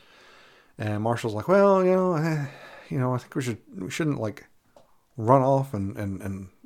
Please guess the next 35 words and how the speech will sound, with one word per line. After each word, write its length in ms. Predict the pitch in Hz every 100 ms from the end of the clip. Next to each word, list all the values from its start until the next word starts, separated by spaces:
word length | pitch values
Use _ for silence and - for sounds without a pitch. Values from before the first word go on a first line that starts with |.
| - _ 151
like, 140 | 92 98
not 200 | 131 -
tell 140 | 151
them 100 | 131
where 120 | 135
we're 120 | 120
going." 340 | 120 117 107 135 _ _ _ _ _ _ _ _ _ _ _ _ _
And 600 | 123 120 120 113 113 113 110
so 180 | 139 127
we, 180 | 135
we 120 | 139 120
kinda 280 | 156 165
kept 200 | 139 156
going. 680 | 131 139 135 131 131 131 131
And 260 | 123 107 117 107
of 80 |
course 240 | - 139 135
the 60 |
terrain's 420 | - 120 120 131 131
getting 180 | -
rougher 540 | 123 123 127 135 127 127
and 120 | 117
we're 120 | 120
going, 240 | 123 127 117
like, 180 | 101
up 220 | 147 147 139
and 140 | 120
down 260 | 123 127 117
hills 520 | 127 127 127 127 117
and 120 | 104
mostly 360 | 127 131 110 107
up 220 | 113 127
because 280 | 110 104 113
everything 380 | 117 - 110
is 260 | 104 90